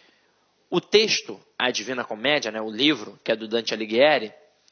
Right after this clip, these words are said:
você pode nunca ter lido, mas você já ouviu falar na Divina Comédia.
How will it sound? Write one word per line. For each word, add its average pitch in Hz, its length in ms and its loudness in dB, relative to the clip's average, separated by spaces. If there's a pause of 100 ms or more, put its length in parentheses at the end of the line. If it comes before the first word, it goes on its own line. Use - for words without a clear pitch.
(400)
você 117 240 -2
pode 170 240 2
nunca 185 260 -4
ter - 260 0
lido, 156 520 -2
mas 107 180 -6
você 127 220 -6
já 240 100 0
ouviu 175 260 -2
falar 117 400 2
na 110 120 -10
Divina 120 320 -10
Comédia. 123 520 -8